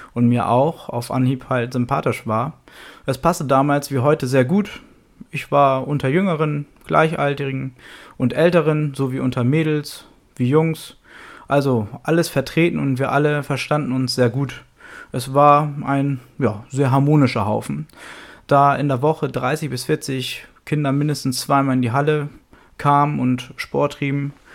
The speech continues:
spricht es heute für damals, ja, dafür, gemeinschaftlich Sport zu machen und dabei sogar Spaß zu haben. Jetzt drifte ich vor lauter Begeisterung schon wieder ein bisschen ab. Sag mal, Sascha,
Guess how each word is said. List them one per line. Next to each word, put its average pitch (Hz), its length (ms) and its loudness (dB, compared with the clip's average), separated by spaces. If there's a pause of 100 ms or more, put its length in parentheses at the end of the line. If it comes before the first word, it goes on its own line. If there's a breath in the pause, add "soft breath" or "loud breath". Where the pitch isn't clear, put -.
(180 loud breath)
spricht - 380 -6
es - 300 -8 (100)
heute 147 280 2
für 127 140 -6
damals, 131 640 0 (280)
ja, 113 160 0 (100)
dafür, 131 380 0
gemeinschaftlich 120 560 0
Sport 135 300 0
zu - 140 -6
machen 113 420 -2 (460 loud breath)
und 120 200 -2
dabei 117 260 -2
sogar 113 240 -4
Spaß - 320 -8
zu 104 180 -10
haben. 117 300 -8 (220)
Jetzt 127 240 -6
drifte 190 220 0
ich 175 220 -2 (140)
vor 156 240 -4
lauter 151 300 0
Begeisterung 143 520 -4
schon 131 220 -6
wieder 139 140 -4
ein 131 140 -2
bisschen 123 260 -6
ab. 135 200 -6 (560 loud breath)
Sag 151 180 -2
mal, 156 140 0
Sascha, 156 460 0